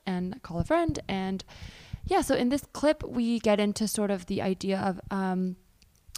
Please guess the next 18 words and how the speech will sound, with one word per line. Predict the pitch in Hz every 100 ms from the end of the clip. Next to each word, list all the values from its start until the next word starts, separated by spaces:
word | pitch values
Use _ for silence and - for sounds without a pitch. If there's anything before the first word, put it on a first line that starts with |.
| -
toxic | - 226 - 233
masculinity | 220 190 - 208 196 190 185
from | 190 196 185 180
the | 180
male | 175 175 175 180 185
side, | - 196 170 170 175
from | - 180
the | 180
male | 208 285
perspective, | 262 240 - 220 214 214
and | - 196 185 - - - - - -
talk | - 196
about | 196 185 185
why, | 190 180 175 180 - -
um, | 185 180 175 175 175 175 175 - _ _ _ _ _ - -
it | - - _ _ _
sort | - - 190
of | 180